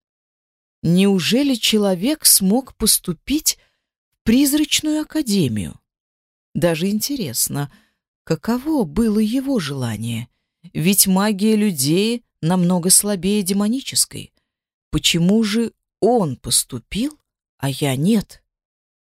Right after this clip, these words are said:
Чем же я хуже? "Ты полукровка", с усмешкой подсказало подсознание,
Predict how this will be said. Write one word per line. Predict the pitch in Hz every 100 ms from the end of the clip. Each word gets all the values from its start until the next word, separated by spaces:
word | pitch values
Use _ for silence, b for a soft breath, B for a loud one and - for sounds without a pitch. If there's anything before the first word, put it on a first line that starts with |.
| _
Чем | - - 370 214
же | 180
я | 170
хуже? | 214 - 330 240 127 - _ _ _ _ _ _ _ _ _ _ _ _ _ _ _ _ _
"Ты | 147 151
полукровка", | - 156 156 165 - 240 233 - - - 156 _ _ _ _
с | - 185
усмешкой | 175 190 226 277 - 254
подсказало | 240 220 - - 190 160 190 190
подсознание, | - - - 180 151 143 107 107 98 -